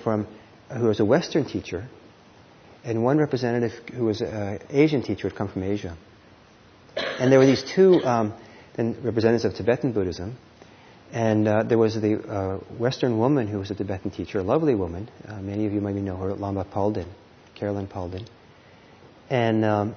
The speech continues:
but she came dressed in, you know, in a Tibetan kind of monastic kind of robe, and with beads, and, you know, and she talked about how wonderful the ancient tradition was, and,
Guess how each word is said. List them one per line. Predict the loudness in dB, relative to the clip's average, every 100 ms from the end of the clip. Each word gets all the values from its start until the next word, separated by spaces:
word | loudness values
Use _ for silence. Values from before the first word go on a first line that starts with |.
| -4
but | 2
she | 2
came | 4 0
dressed | 4 2 2 -2
in, | -2 0
you |
know, | -2 -2
in | -4 -6 -4
a | -4 -6 -14 -16
Tibetan | -8 -4 -4 -4 -6
kind | -4
of | -6 -8 -14 -10
monastic | -6 -4 -4 -6 -6
kind | -4
of | -4
robe, | -2 -2 -2 -4 -6 -20 -20 -20 -20 -18
and | -8 -6
with | -6 -4
beads, | -4 -2 -2 -4 -4
and, | -6 -6 -8
you | -10
know, | -8 -8
and | -10 -12 -18 -20 -20
she | -8 -4
talked | 0 0 0
about | -4 -6
how | -2 -4 -4 -8 -18 -20 -20 -20 -20 -20 -20 -20 -10
wonderful | -4 -4 -2 -2
the | -2 -4
ancient | -4 -8
tradition | -8 -8 -6 -6
was, | -4 -4 -6 -6
and, | -10